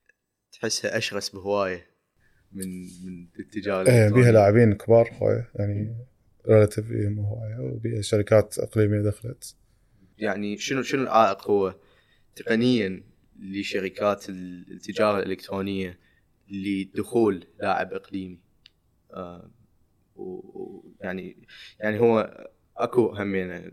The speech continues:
Speaker 1: جايد لاين معين هو هذا اللي يمشون عليه؟
Speaker 2: شوف، آم، يعني الإيكونومكس مال الإي كوميرس أو يعني ال-، يعني نوع، نوع الاقتصاد مال شركات التجارة الإلكترونية يختلف عن هذول الشركات ال-،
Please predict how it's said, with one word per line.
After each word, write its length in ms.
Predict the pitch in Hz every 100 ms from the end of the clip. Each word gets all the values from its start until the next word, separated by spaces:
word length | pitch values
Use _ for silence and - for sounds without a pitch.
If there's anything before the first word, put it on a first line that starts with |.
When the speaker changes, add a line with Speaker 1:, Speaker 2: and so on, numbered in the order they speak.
| 92
Speaker 1:
جايد 240 | 98 98 92
لاين 200 | 87 82
معين 540 | - 92 95 104 123
هو 260 | 110 90 87
هذا 120 | 87
اللي 100 | 87
يمشون 260 | 87 92
عليه؟ 280 | 85 85 92
Speaker 2:
شوف، 340 | 110 143 - 135
آم، 640 | 120 113 110 110 110 - - _ _ _ _ _ _ _ _ _ _ _ _ - -
يعني 360 | 120 117 120 113
الإيكونومكس 1040 | 117 110 107 - - 113 147 131 - -
مال 160 | 113 113
الإي 280 | 113 120
كوميرس 460 | 113 113 104 101 -
أو 260 | 107 104 107
يعني 440 | 101 101 101 117 _
ال-، 580 | 117 107 101 104 104 104 - _ _ _ _ - - _ _ _ _ _ _ _
يعني 300 | 113 107 107 -
نوع، 160 | 123
نوع 260 | 113 123 123
الاقتصاد 560 | 117 110 110 120 123
مال 220 | 107 107 101
شركات 460 | 107 101 117 110
التجارة 280 | 104 107 117
الإلكترونية 440 | 113 - 110 131
يختلف 520 | 123 - 135 92 - 110
عن 320 | 107 104 104 - _ _
هذول 220 | 104 104
الشركات 540 | 101 - 110 - 104 -
ال-، 420 | 104 104 104 107